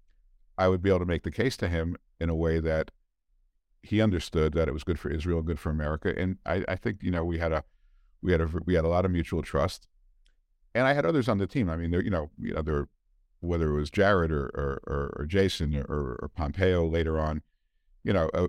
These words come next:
a very, very strong, uh, group of people working together that supported Israel a-, as being in the best interests of the, of, of American security and American prosperity. So, um,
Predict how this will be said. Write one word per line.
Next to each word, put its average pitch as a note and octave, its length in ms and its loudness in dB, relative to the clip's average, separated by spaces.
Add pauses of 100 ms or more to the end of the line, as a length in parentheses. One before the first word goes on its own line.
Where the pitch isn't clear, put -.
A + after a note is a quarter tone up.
a F#2 80 0
very, G2 400 4
very D#2 240 0
strong, D2+ 600 -4 (100)
uh, D2 240 -2 (600)
group F2 220 0
of D#2+ 60 -6
people D#2+ 260 0
working D2+ 280 0
together D2+ 360 0
that C#2+ 120 -2
supported D2 480 -4
Israel C#2+ 480 -2
a-, E2+ 180 -2
as E2+ 120 -4
being F2+ 240 0
in E2 80 0
the D#2 80 -2
best D#2+ 300 -2
interests - 560 -4 (500)
of D2+ 180 -2
the, C#2+ 300 -2
of, D2+ 180 -2
of D2+ 140 -6
American E2 460 2
security D2+ 500 -2
and D2 80 -2
American D2 380 -6
prosperity. C#2 520 -2
So, E2+ 260 0 (960)
um, F2 320 2